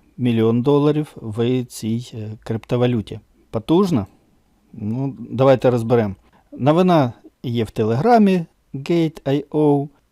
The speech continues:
і, звісно, на сайті самої біржі, де ми зараз подивимося, можна стейкати будь-яку з запропонованих тут токенів нових і приймати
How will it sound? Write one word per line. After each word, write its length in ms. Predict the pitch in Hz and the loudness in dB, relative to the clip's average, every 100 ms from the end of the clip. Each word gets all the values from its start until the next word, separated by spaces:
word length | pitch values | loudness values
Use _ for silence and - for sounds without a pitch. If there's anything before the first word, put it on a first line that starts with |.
| - | -4
і, 300 | 220 226 208 _ _ _ - | 0 0 -2 _ _ _ -6
звісно, 460 | 107 147 165 131 | -2 0 0 0
на 120 | 113 107 | 0 0
сайті 640 | - 120 113 - 104 104 - | 0 -2 -2 -6 -6 -6 -10
самої 400 | - 117 117 107 | -6 -2 0 -2
біржі, 500 | 101 101 101 104 104 _ _ | -4 -8 -10 -12 -16 _ _
де 400 | - 117 135 127 120 _ _ _ | -6 2 4 4 2 _ _ _
ми 200 | 117 120 | -2 -2
зараз 360 | 110 120 113 110 | 2 0 0 -2
подивимося, 1080 | - 104 123 117 107 101 95 - - 101 98 _ _ _ _ - | -6 -2 -2 0 -2 -4 -8 -14 -18 -18 -18 _ _ _ _ -4
можна 560 | 135 135 110 120 117 107 _ _ | 0 0 0 0 0 -2 _ _
стейкати 840 | - - 160 143 117 117 104 110 107 _ _ _ | -18 -2 4 4 4 -2 -6 -6 -6 _ _ _
будь-яку 920 | 117 139 139 113 113 107 - 117 120 - | -4 0 2 2 0 0 -2 -2 -2 -6
з 540 | 110 110 117 113 110 107 _ _ - | -8 -2 0 0 -2 -6 _ _ -14
запропонованих 1000 | 120 127 127 110 120 123 110 107 107 101 | -4 -2 0 0 2 2 0 -2 -4 -6
тут 380 | - 110 101 - 107 - _ _ _ | -10 -10 -10 -14 -16 -18 _ _ _
токенів 540 | - 127 156 190 196 196 | -4 -2 0 2 2 2
нових 460 | 202 202 208 - _ _ _ | 2 2 0 -4 _ _ _
і 100 | 196 | -2
приймати 720 | 233 226 180 202 226 240 208 | 2 4 6 4 2 2 2